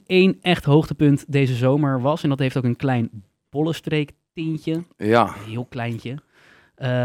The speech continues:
Speaker 1: maar dat is wel even leuk om die uit te lichten. Namelijk, dat is niet Noord-Spanje, dat is niet Noord-Italië, maar, Jannik?
Speaker 2: Dat is het grauwe Roemenië.
Speaker 1: Ja.
Speaker 2: Boekarest, wel te verstaan.
Speaker 1: Boekarest.
Speaker 2: Eh,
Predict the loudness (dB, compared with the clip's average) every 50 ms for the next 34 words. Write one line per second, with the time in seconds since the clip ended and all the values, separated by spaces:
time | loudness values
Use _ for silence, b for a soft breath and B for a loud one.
0 | 0 -2 -2 -2 -2 -2 -2 -2 -2 -2 -2 -2 -2 -2 -2 -2 -2 -2 0 -2
1 | -2 -2 -2 -4 -4 -4 -2 -2 -2 0 -2 -2 -4 -4 -4 -4 -2 -2 0 0
2 | 0 0 0 0 0 -2 -4 _ -14 -12 -12 -8 -8 -8 -8 -8 -14 _ _ _
3 | _ -8 -6 -4 -4 -4 -6 -10 -12 _ -4 -2 0 0 -2 -2 -2 -6 -8 _
4 | -6 -6 -6 -4 -4 -2 0 -2 -2 -2 -6 _ _ _ _ _ -6 -4 -2 -2
5 | -2 -4 -8 -10 _ -2 -2 0 0 2 2 2 2 2 2 2 2 4 6 6
6 | 6 6 6 6 4 0 -2 2 2 4 6 6 6 4 2 0 -6 -10 -6 -2
7 | -2 0 0 0 -4 -4 -10 -12 _ -8 -8 -8 -8 -18 _ _ -6 -2 0 2
8 | 4 4 4 6 6 4 4 4 _ -2 2 2 4 4 4 4 4 4 4 4
9 | 2 2 0 -4 -10 -18 -16 -12 -8 0 0 2 4 4 4 4 2 -4 -6 -4
10 | -4 -4 -4 -4 -8 -10 -8 -8 -6 -8 -8 -12 -16 B B B B B B B
11 | B B B B B _ 2 4 4 4